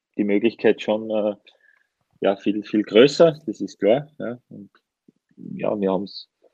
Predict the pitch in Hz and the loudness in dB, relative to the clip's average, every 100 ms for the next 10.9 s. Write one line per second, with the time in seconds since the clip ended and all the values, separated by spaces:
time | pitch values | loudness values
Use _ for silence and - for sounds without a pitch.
0 | _ - _ _ _ - 110 120 117 117 | _ -20 _ _ _ 0 2 4 2 -2
1 | 113 120 113 113 110 107 107 - 104 110 | -2 -4 -2 -2 -2 -6 -10 -4 -4 -4
2 | - 101 113 123 135 127 123 120 120 113 | -8 -6 -4 -2 -4 -4 -4 -4 -4 -6
3 | 98 98 104 - 107 104 78 95 110 104 | -4 -4 -6 -12 -12 -8 -6 -4 0 0
4 | 104 104 - 101 104 101 95 98 95 95 | 0 -6 -6 -6 -8 -12 -14 -10 -6 0
5 | 92 98 98 92 95 98 101 98 101 - | 0 0 -2 -4 -6 -10 -10 -10 -14 -10
6 | - 95 - 95 98 - 98 - - 98 | -6 -6 -2 -4 -4 -6 -6 -6 -2 -2
7 | - 107 - 95 - 101 - 98 - 98 | -2 -6 -6 -6 -8 -8 -6 -6 -2 -2
8 | _ _ _ _ _ _ _ - 101 101 | _ _ _ _ _ _ _ -20 -20 -20
9 | - - _ 98 - 98 101 - 95 101 | -20 -20 _ -10 -6 -6 -6 -6 -2 -2
10 | - 104 - 104 98 - - 104 | 0 0 0 -2 -4 2 2 2